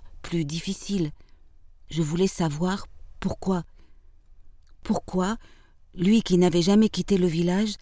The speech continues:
il avait traversé toute l'Europe à la recherche de son frère.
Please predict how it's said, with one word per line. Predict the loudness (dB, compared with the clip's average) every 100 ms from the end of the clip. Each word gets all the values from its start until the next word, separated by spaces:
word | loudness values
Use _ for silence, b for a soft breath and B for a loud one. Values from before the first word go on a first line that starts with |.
| b b b 0
il | 4
avait | 4 4
traversé | 2 2 0 0 -6 -4
toute | -6 -4 0
l'Europe | 0 2 -2 -2 -2
à | 2
la | 2
recherche | 2 0 0 0
de | -2
son | -2 -4
frère. | -2 -2 -2 -4